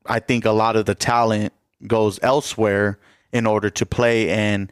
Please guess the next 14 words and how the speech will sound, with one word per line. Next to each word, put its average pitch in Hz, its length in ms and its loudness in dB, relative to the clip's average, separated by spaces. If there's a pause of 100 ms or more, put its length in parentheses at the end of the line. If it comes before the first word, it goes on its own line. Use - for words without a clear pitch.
(120)
that's 120 260 -2
why 117 140 0
you're 113 160 -2
not 110 240 -2
seeing 104 720 -2 (180)
the 117 100 0
development 104 720 0
yet 104 400 0 (200)
when 110 180 -2
it - 80 -6
comes 104 260 -6
to 98 120 -4
the 95 80 -16
Pumas. - 480 -8